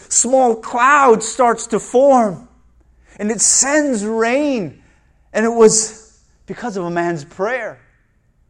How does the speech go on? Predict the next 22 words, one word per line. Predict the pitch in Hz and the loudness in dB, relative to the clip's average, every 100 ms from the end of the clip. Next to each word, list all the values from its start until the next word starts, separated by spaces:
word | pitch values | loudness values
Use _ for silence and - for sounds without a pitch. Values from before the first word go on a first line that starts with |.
| _ _ _ _ _ _ _ _ _ _ _ _ _ _ _ _ _ _ _ _ _ _ _ _ _ | _ _ _ _ _ _ _ _ _ _ _ _ _ _ _ _ _ _ _ _ _ _ _ _ _
That | 196 | -8
God | 233 254 226 | -6 -6 -6
looks | 208 214 330 339 - - - - - _ - | -6 -2 -2 -2 -6 -6 -6 -8 -12 _ -20
at | 180 | -8
the | 202 | -8
man, | 202 247 285 277 233 202 | -4 -4 -2 0 -2 -4
at | 202 | -6
the | 226 | -6
woman, | 180 240 311 277 214 | -2 0 0 -2 -4
and | 202 | -4
he | |
sees | 180 - 294 311 - | -6 -6 -6 -6 -10
faith | - 277 320 285 - | -10 -4 -2 -4 -8
in | 240 | -8
the | 226 | -8
heart. | - 254 247 196 - _ _ _ _ _ _ _ _ _ _ 220 | -6 -6 -4 -6 -14 _ _ _ _ _ _ _ _ _ _ -10
And | 214 | -8
sometimes | - 294 370 - 285 277 220 | -4 -6 -6 -6 -6 -4 -6
the | 226 | -8
request | 220 - 254 262 - - | -8 -10 -14 -16 -14 -16
seems | 247 233 208 - - _ 175 | -12 -10 -10 -12 -18 _ -10
absurd. | 139 - 220 330 311 135 | -10 -2 0 0 -2 -6